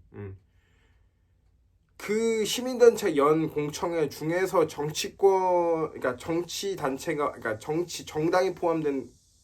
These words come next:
그 공청회를 가는 건 분명 공무원법에 문제가 될 소지가 있다라는 점을 다시 한번 안내를 드리고, 이문정 검사의 이 인사권 발언으로 인해서 결과적으로 우리가 독립기관장이라든지 다른 알박기 인사들, 뭐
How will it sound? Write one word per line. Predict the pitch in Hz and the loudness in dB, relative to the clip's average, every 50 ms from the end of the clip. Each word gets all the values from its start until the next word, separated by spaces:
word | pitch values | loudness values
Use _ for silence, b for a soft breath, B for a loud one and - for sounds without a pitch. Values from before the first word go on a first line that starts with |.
| _ _ _ _ _ _ - | _ _ _ _ _ _ -10
그 | - 135 127 127 123 123 123 127 123 117 - | -4 -2 -2 -2 -2 -4 -4 -6 -6 -6 -8
공청회를 | - 151 156 156 190 180 175 156 143 - | -6 -6 -4 -2 -2 0 0 0 0 -2
가는 | - 135 139 143 | -2 -4 -4 -2
건 | 139 131 | -4 -4
분명 | 117 139 151 156 156 156 160 156 139 - | -4 -6 -6 -4 -4 -2 -2 -2 -2 -4
공무원법에 | - 127 139 156 165 165 165 160 151 143 131 131 117 | -6 -8 -6 -4 -4 -4 -2 -2 -2 0 0 0 -2
문제가 | 107 117 123 127 143 139 131 | -4 -6 -6 -4 -2 -2 -2
될 | 117 117 113 | -2 -4 -6
소지가 | 110 - 160 165 165 160 135 | -6 -8 -12 -8 -6 -4 -4
있다라는 | - 117 120 - 139 139 139 139 135 131 | -4 -6 -8 -8 -6 -4 -4 -4 -4 -4
점을 | 131 131 127 117 110 107 | -4 -4 -4 -6 -8 -10
다시 | 107 107 110 113 131 | -10 -12 -12 -10 -10
한번 | 127 127 123 113 101 | -10 -8 -8 -8 -8
안내를 | 95 110 117 117 113 107 | -8 -8 -8 -8 -8 -10
드리고, | - 117 113 117 120 - 147 143 127 110 107 B B B B B B B B B B - | -10 -12 -12 -12 -12 -10 -6 -6 -6 -6 -8 B B B B B B B B B B -8
이문정 | 156 185 214 214 220 220 214 208 202 | -4 0 0 2 4 4 4 4 4
검사의 | 196 190 190 180 170 175 160 160 156 147 139 | 2 2 0 0 0 2 2 4 2 2 0
이 | 139 135 131 | -2 -2 -2
인사권 | 135 135 170 180 175 175 175 151 131 | -2 -2 -2 -2 -2 -2 -2 -2 -4
발언으로 | 127 - 117 127 135 143 147 151 160 160 156 147 131 | -2 0 2 2 2 2 0 0 0 0 0 -2 -2
인해서 | 123 127 131 143 143 143 135 131 113 120 120 120 110 107 104 - | -2 -2 -2 -2 -2 -2 -2 -2 -2 -2 -2 -4 -4 -6 -8 -8
결과적으로 | - 135 135 131 147 160 151 165 165 151 147 135 127 | -4 -2 0 0 0 0 2 2 0 0 0 -2 -2
우리가 | 127 123 131 127 120 B B B B B B | -2 0 0 -2 -2 B B B B B B
독립기관장이라든지 | - 147 151 160 165 160 - 151 143 147 147 143 143 139 139 135 131 131 127 127 123 127 127 123 120 | -6 -4 -2 -2 -4 -4 -6 -6 -2 -2 0 0 -2 -2 -2 0 0 0 -2 -2 -2 -4 -6 -6 -8
다른 | - - 143 147 143 120 | -6 -4 -2 -2 0 0
알박기 | - 131 135 135 151 156 - - 127 | 0 0 0 2 0 -2 -2 -6 -8
인사들, | 123 113 120 127 117 107 110 107 - - - | -8 -6 -8 -8 -8 -6 -8 -8 -10 -12 -14
뭐 | - - - - 104 - | -14 -12 -10 -10 -12 -14